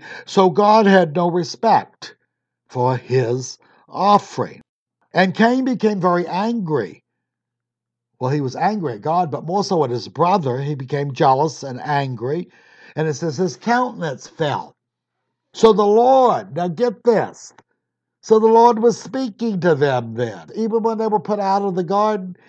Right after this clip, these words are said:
he spoke to Cain. And he told Cain, "Why are you angry? And why has your countenance fallen?" See, he's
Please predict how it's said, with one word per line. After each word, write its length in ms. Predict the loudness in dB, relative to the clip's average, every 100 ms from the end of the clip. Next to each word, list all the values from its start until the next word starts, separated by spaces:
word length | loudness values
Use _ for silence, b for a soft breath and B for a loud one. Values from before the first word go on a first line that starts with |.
| b _
he 160 | -4
spoke 540 | -4 -2 0 0 -4 _
to 200 | -4 -4
Cain. 480 | -2 -4 -4 -6 -16 _ _ _ _ _ _ _
And 140 | 0
he 100 | 2
told 420 | 4 4 6 4 0
Cain, 360 | 0 0 -2
"Why 280 | 0 0 2
are 60 | 0
you 240 | 0 0
angry? 580 | 0 -4 -2 -2 -2 -8 _ _ _ _ _ _ _ _ _ _
And 180 | -6 2
why 260 | 4 6
has 260 | 6 4 2
your 100 | -2
countenance 640 | 0 0 0 -2 -4 -4 -6
fallen?" 600 | -2 0 0 -4 -12 _ _
See, 200 | -16 -8
he's 300 | -4 -6 -8